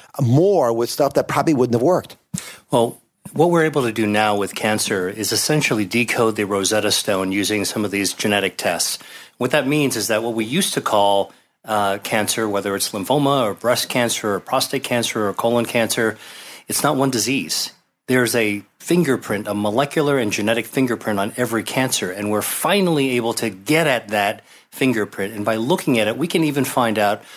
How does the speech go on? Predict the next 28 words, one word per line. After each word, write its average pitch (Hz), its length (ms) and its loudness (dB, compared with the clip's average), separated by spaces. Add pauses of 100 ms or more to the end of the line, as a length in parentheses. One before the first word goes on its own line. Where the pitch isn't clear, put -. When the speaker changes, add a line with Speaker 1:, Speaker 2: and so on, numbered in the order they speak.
(200)
Speaker 2:
which 127 300 0
chemotherapy 120 680 0
drugs 101 480 -2 (340)
the 113 100 -8
tumor 175 400 2
will 113 140 2
be 107 160 0
resistant 117 720 0
to. 92 240 -10 (420)
So - 300 2
just - 180 0
a 208 60 -2
few 180 120 0
years 180 220 2
ago, 104 240 2
we 127 140 2
would 180 160 0
have 120 100 0
just, - 400 -4
um, 113 360 2
essentially 131 500 0
used 117 400 0
the 110 80 0
same 156 320 0
formula, 104 440 0
the 95 40 -6
same 139 260 0
recipe, 110 560 -2